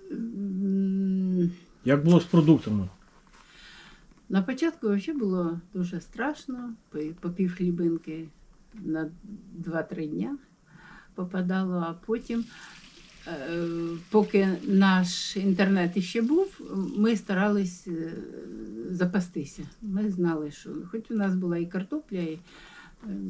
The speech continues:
Speaker 1: всі домашні овочі, могли і виростити, але крупи, макарони, Всяке таке. Ми старались закупити, поки було. Я виїхала, то в мене були великі запаси.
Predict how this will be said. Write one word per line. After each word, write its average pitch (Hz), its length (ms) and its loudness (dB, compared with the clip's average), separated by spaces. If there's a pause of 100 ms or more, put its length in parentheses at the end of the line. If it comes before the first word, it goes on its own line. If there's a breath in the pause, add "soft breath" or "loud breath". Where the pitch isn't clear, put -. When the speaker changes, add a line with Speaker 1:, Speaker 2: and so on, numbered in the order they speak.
(720)
Speaker 1:
всі 196 220 0
домашні 185 500 2
овочі, 220 500 -6
могли 175 360 0
і 175 60 2
виростити, 220 480 -4 (680 loud breath)
але 180 400 2
крупи, 190 760 0 (140)
макарони, 196 840 0 (840)
Всяке - 260 -10
таке. - 340 -8 (320)
Ми 175 260 0 (100)
старались 180 580 -2
закупити, 175 540 -4
поки 165 260 -6
було. 175 420 0 (1200 loud breath)
Я 160 220 -2
виїхала, 196 640 4
то 185 100 2
в 170 60 2
мене 180 240 2
були 175 340 -2 (420)
великі 196 440 4
запаси. 175 600 0